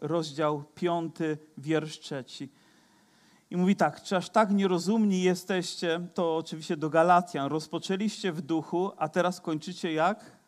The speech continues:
W ciele". A więc zobaczcie, zmienia się, że to nie tylko tak, że oni cieleśnie myśleli, a później duchowo, ale może być tak, że nawet dojdziemy do tego, co duchowe, ale wracamy do tego, co cielesne, więc musimy być bardzo ostrożni,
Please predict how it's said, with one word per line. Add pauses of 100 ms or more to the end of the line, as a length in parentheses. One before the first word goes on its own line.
(320)
W
ciele".
A
więc
zobaczcie,
zmienia
się, (320)
że
to
nie
tylko
tak,
że
oni
cieleśnie
myśleli,
a
później
duchowo, (300)
ale
może
być
tak,
że
nawet
dojdziemy
do
tego,
co
duchowe,
ale
wracamy
do
tego,
co (340)
cielesne,
więc
musimy
być
bardzo
ostrożni,